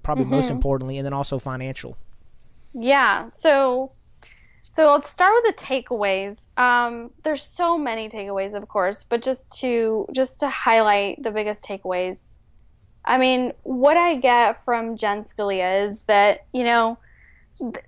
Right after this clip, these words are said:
Speaker 2: there really is no way to fail unless you quit. And it's so important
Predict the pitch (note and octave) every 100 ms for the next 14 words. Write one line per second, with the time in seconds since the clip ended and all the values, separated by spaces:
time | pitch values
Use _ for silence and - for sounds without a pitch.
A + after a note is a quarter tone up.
0 | _ C4 B3+ D#4 D#4 D4+ - - D4 E4+
1 | F#4+ F4 D4 B3+ B3+ A#3+ A#3 A#3+ B3 -
2 | A3+ A3+ A3 A#3 - G3 G3 A#3+ C4 A3+
3 | A3 G3 - - - - G#2+ A1 - _
4 | - _ A3+ A3+ A3 A3 A3+ - _ _
5 | - C#4+ C4 - - D#4 D4+ D#4+ - C#4+
6 | - B3+ A3+ A3 G#3+ G#3